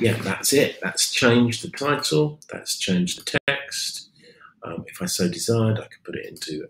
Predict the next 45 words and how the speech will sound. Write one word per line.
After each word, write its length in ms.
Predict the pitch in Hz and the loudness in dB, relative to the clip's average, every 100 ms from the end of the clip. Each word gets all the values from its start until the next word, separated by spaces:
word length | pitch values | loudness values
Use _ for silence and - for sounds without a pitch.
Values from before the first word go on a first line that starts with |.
| 78 | -14
uh, 100 | 76 - | -10 -2
bullet 260 | 120 - | -2 -2
points. 760 | - 117 110 - - - - - _ - - _ | 0 0 0 -4 -8 -8 -10 -16 _ -20 -20 _
Um, 280 | - - - - | -16 -12 -12 -14
I 80 | |
can 120 | - - | -14 -10
change 280 | 87 80 | -8 -8
the 60 | - | -4
size. 840 | - 113 110 110 107 104 107 - - | -2 4 6 6 4 0 -4 -6 -10
I 580 | - _ - _ _ - | -20 _ -20 _ _ -18
can 80 | 78 | -12
make 160 | 78 - | -10 -12
it 160 | - | -8
bold, 380 | 104 107 107 104 | -2 0 0 0
italicize, 1120 | - - 110 98 - 104 104 101 101 - - _ - - - | -6 -2 0 0 -2 -2 -2 -2 -4 -6 -12 _ -20 -18 -2
whatever 300 | 110 139 135 | 2 4 6
I 40 | |
wanna 240 | 120 113 101 | 6 6 4
change, 320 | - 92 87 | 2 2 0
I 80 | 85 | -6
can. 320 | - 85 82 - - - - - | -8 -10 -10 -14 -14 -14 -10 0
Now, 240 | 113 113 - - - - - | 0 0 -8 -20 -20 -20 -4
sometimes 420 | - 170 156 127 | 2 4 6 6
you'll 120 | 123 | 6
have 180 | 117 113 | 6 4
a, 20 | |
a, 500 | 104 85 98 - - - | 2 -2 -4 -6 -12 -8
an 80 | 104 | -2
item 380 | 110 101 - 95 | 0 0 0 2
on 80 | |
the 80 | 90 | 2
page. 420 | 90 92 82 85 | 0 -6 -6 -6
So 160 | - 92 | -4 -4
here, 340 | 90 101 90 - | 0 0 -2 -4
for 140 | 95 | -4
instance, 400 | 92 90 - - | -2 -4 -8 -10
there's 200 | - 85 | -8 -10
a 60 | - | -12
button. 460 | - - - 80 - _ - - - | -14 -12 -12 -12 -16 _ -20 -20 -20
So 120 | - | -16
if 80 | - | -8
I 80 | 95 | -8
click 400 | 92 - 113 - | -6 -2 -2 0
on 140 | 92 | -4
book 240 | 85 87 | -2 -8